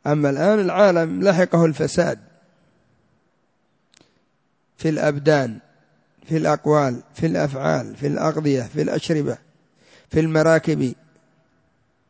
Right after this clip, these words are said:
ظهر الفساد في البر والبحر بما كسبت أيدي الناس ليذيقهم بعض الذي عملوا. فالفساد بعد الإصلاح لا يجوز،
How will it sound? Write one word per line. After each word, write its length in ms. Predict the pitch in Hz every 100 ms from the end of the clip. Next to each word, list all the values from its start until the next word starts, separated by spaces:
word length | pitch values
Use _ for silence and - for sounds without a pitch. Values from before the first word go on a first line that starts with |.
| _ _ _ _ _ _ _ _ _ _ 156
ظهر 260 | 156 156
الفساد 680 | 147 147 143 175 156 151 147
في 120 | 139
البر 280 | 151 156 170
والبحر 380 | 156 151 175 175
بما 160 | 160 165
كسبت 360 | 170 165 151
أيدي 200 | 180 156
الناس 340 | 147 151 147 175
ليذيقهم 500 | 156 151 143 143 147
بعض 180 | 139
الذي 260 | 139 135 131
عملوا. 360 | 120 127 107 98 _ _ _ _ _ _ _ _ _ _ _ _ _ _ _ _ _ _ _ _ _ _
فالفساد 720 | - 135 127 135 175 170 147
بعد 260 | 147 143 143
الإصلاح 580 | 139 139 156 165 180
لا 220 | 151 156 139
يجوز، 440 | 127 117 98 -